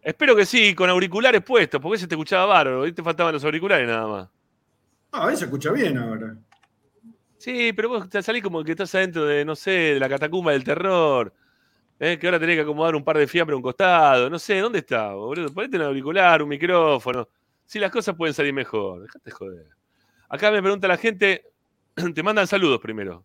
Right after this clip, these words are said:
Speaker 1: Primero dijeron, "Che, ¿qué le pasa a Sanoli?". Ah, no, ya
Speaker 2: Muchas
Speaker 1: está, ya está.
Speaker 2: muchas gracias.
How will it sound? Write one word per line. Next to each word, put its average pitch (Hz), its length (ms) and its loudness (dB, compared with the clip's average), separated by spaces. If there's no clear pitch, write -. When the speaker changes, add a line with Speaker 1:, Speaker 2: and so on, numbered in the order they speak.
Speaker 1:
Primero 175 180 -8
dijeron, 139 300 -8
"Che, 196 120 -14
¿qué 190 80 -2
le 170 80 0
pasa 143 220 -4
a 113 40 -18
Sanoli?". 104 440 -6
Ah, 143 180 0
no, 131 80 -2
ya 123 140 -4
Speaker 2:
Muchas 104 200 -2
Speaker 1:
está, 85 200 -10
ya - 120 -16
está. 87 240 -10
Speaker 2:
muchas 143 340 -6
gracias. - 340 -12